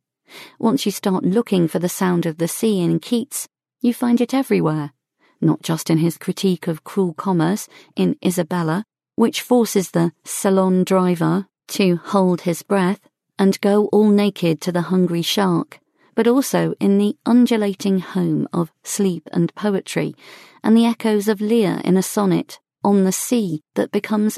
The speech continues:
a train of communicating imaginations. Edgar to Gloucester, Shakespeare to Keats, Keats to us. The changeability and force of the sea are underlined by Alessandro Galenzi's account of Keats on board the Maria Crowther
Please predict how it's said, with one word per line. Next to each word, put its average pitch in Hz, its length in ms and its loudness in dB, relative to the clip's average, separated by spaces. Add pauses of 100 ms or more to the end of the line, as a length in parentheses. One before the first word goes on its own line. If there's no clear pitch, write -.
(120)
a 214 80 -2
train 233 420 0
of 208 120 -4
communicating 202 760 0
imaginations. 185 1300 -2 (400)
Edgar 196 340 0
to - 160 -6
Gloucester, 175 600 -2 (160)
Shakespeare 202 580 -2
to - 140 -10
Keats, - 520 -6 (280)
Keats - 480 -4 (240)
to 196 180 -2
us. - 400 -6 (680)
The 254 80 0
changeability 196 840 4
and 180 160 2
force 170 460 -4
of 160 240 -6
the 165 100 -2
sea 180 400 -2
are 196 140 -2
underlined 214 640 0
by 180 220 -2
Alessandro 196 880 2
Galenzi's 196 640 2
account 156 440 0
of 156 120 -8
Keats - 400 -4
on 185 160 4
board 151 320 0
the 170 80 0
Maria 170 400 2
Crowther 196 560 -4